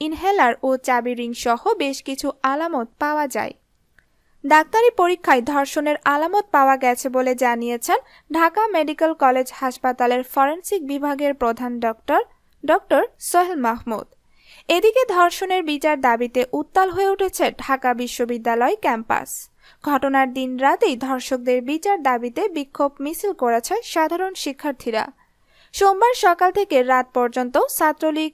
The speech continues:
ছাত্রদল ও বাংলাদেশ সাধারণ ছাত্র অধিকার সংরক্ষণ পরিষদ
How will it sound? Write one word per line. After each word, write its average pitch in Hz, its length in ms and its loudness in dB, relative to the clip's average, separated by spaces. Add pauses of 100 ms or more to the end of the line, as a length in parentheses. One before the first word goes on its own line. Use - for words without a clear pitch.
(100)
ছাত্রদল 339 680 2
ও 254 140 2
বাংলাদেশ 247 680 0
সাধারণ 339 380 -2
ছাত্র 269 480 0
অধিকার 247 460 -2
সংরক্ষণ 247 640 -4
পরিষদ 240 480 0